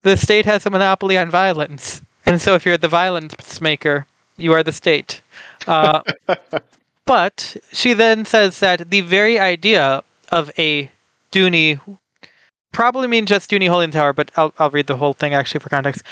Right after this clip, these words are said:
"But no warlock and no one of those roots had ever held the tower.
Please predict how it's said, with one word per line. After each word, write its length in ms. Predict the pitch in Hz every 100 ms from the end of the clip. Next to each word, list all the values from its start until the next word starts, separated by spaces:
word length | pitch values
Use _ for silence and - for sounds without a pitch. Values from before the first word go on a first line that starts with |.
| -
"But 120 | 220
no 220 | 208 247
warlock 480 | 285 220 208 190 190 -
and 160 | 180
no 100 | 175
one 120 | 202
of 80 | 202
those 220 | 190 180
roots 160 | 180 170
had 80 | 160
ever 160 | 160 156
held 220 | 156 147
the 80 | 151
tower. 380 | 151 127 135